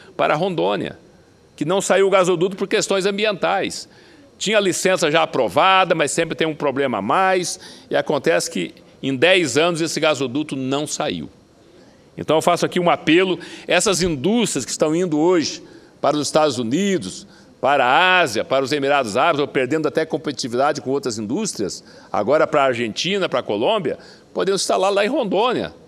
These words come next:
lá em Porto Velho, ou lá no Amazonas, ou lá no Acre, enfim, mais próximo do gás. Então é esse apelo que eu faço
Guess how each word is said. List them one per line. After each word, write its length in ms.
lá 140
em 40
Porto 300
Velho, 540
ou 80
lá 160
no 100
Amazonas, 720
ou 60
lá 140
no 180
Acre, 500
enfim, 460
mais 320
próximo 640
do 100
gás. 560
Então 160
é 80
esse 240
apelo 340
que 80
eu 80
faço 540